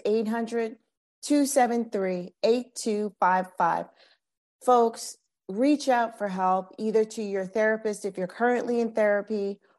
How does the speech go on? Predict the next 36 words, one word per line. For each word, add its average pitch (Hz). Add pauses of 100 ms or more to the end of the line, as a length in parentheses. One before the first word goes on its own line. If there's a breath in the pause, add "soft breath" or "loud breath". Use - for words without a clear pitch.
(100)
or 247
to 262
any 247
of 240
these 220
text 233 (100)
or 208 (480)
phone 240
numbers 180 (100)
to 226
get 226
some 226
help 202 (340)
in 226
the 220
moment. 185 (120)
If 190
we 240
can 214
get 226
you 240
from 180
this 269
moment 240
to 220
the 175
next 220
moment, 220
in 185
the 175
next 214
moment, 196 (580)
we 214
can 220
get 202
you 180